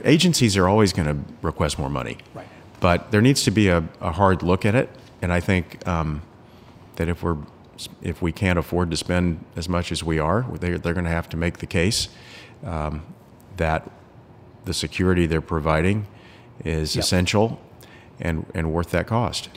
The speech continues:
Speaker 1: I mean, the whole, st-, I'm not saying that the rest of the state doesn't need to be, um, secured and policed as well. I mean, I think the D P S
Speaker 2: Right.
Speaker 1: has an, has, has, um, enormous responsibility to,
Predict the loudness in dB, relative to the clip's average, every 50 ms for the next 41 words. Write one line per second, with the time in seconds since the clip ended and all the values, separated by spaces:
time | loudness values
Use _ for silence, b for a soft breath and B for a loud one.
0 | -14 -4 -2 0 0 2 2 2 2 2 0 -6 -10 -10 -10 -12 B B B B
1 | -2 0 2 2 2 2 2 4 4 4 4 4 2 -2 -2 -4 -2 2 2 2
2 | 4 4 2 0 0 0 0 0 0 0 0 0 -2 -2 0 -2 -2 -2 -2 -2
3 | -4 -4 -4 -2 -2 -2 -2 -4 -10 B B B B B B B B B B B
4 | B -14 -10 -8 -6 -6 -6 -6 -8 -10 -12 -14 -10 -4 -4 -4 -2 0 0 2
5 | 4 4 2 2 0 -4 -6 -8 -10 -14 -20 -20 -6 -2 0 2 2 2 0 0
6 | -2 -6 -4 -2 0 0 0 0 -2 -4 -6 -8 -8 -6 -6 -6 -2 -2 -2 -4
7 | -4 -8 -10 -6 -4 -4 -2 0 0 0 2 0 0 0 -2 -2 -2 -2 -4 -6
8 | -8 -10 -10 -8 -6 -6 -4 -6 -6 -12 -14 -20 -20 -20 B B B B B B
9 | B B B B -20 -10 -6 -4 -2 -2 -2 -2 -2 -2 -2 -2 -2 -4 -6 -8
10 | -8 -4 -2 0 2 2 2 0 -2 -4 -8 -6 -2 -2 -2 -2 -2 -4 -2 -2
11 | 0 0 0 0 -2 -2 -4 -6